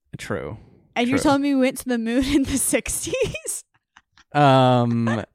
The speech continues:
Speaker 1: well, there's, like, a crazy stat about when the Wright brothers first, that was in, like, <sighs> we did an episode on that. When was it?
Speaker 2: Oh, yeah, we did. It was, like, shockingly way sooner
Speaker 1: It was
Speaker 2: than you would even, like
Speaker 1: shockingly close.
Speaker 2: Yeah.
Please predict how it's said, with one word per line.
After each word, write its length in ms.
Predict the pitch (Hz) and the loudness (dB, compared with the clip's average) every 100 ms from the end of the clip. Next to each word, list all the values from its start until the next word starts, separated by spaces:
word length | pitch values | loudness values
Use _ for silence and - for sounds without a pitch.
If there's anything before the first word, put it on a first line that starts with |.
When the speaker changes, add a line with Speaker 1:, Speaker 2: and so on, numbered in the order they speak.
| - - | -12 -2
Speaker 1:
well, 240 | 139 156 | 2 2
there's, 200 | 156 160 | 2 0
like, 120 | 202 | 0
a 60 | 202 | -2
crazy 460 | - 147 139 135 127 | -2 0 2 2 -2
stat 420 | - 117 120 123 | -2 -2 -2 -2
about 260 | 120 117 | 0 0
when 140 | 113 117 | 0 0
the 100 | 104 | 0
Wright 260 | 107 107 123 | -2 -4 -4
brothers 380 | 120 127 127 | -2 -2 -2
first, 360 | - - 123 - | -6 -6 -6 -2
that 120 | 113 | -2
was 160 | 123 120 | -2 -2
in, 120 | 120 | -2
like, 280 | 113 110 - - _ _ | -2 -4 -10 -20 _ _
<sighs> 340 | _ - - - | _ -16 -12 -4
we 120 | 147 | -2
did 200 | 147 160 | 0 -2
an 120 | 185 | -2
episode 440 | 131 139 127 117 104 | -4 -6 -6 -4 -4
on 120 | 101 | -4
that. 200 | 101 - | -6 -6
When 200 | 120 131 | -4 -2
was 200 | 113 107 | -2 -2
it? 240 | - - _ _ 269 | -8 -12 _ _ 2
Speaker 2:
Oh, 160 | 269 | 4
yeah, 340 | 233 214 233 208 | 4 2 0 0
we 140 | 196 | -2
did. 360 | 196 220 135 - | -4 -4 -4 -4
It 140 | - | 0
was, 200 | 233 247 | 0 0
like, 420 | 262 240 226 - - | 0 -2 -2 -6 -14
shockingly 1040 | 214 - 208 202 254 240 240 220 214 196 | -8 0 0 0 -6 -6 -6 -6 -8 -8
way 400 | - 196 190 180 | -12 -8 -6 -6
sooner 220 | 208 - 147 | -6 -2 2
Speaker 1:
It 40 | |
was 140 | 143 | 2
Speaker 2:
than 160 | 156 185 | 0 -4
you 180 | 185 190 | -4 -2
would 140 | 180 | -2
even, 160 | 190 185 | -4 -2
like 100 | 180 | 2
Speaker 1:
shockingly 680 | 131 127 - 135 123 117 110 | 4 4 2 0 0 0 -4
close. 800 | - 110 90 76 - - - - | -4 -4 -2 -4 -8 -14 -18 -16
Speaker 2:
Yeah. 360 | 226 220 - | -6 -4 -4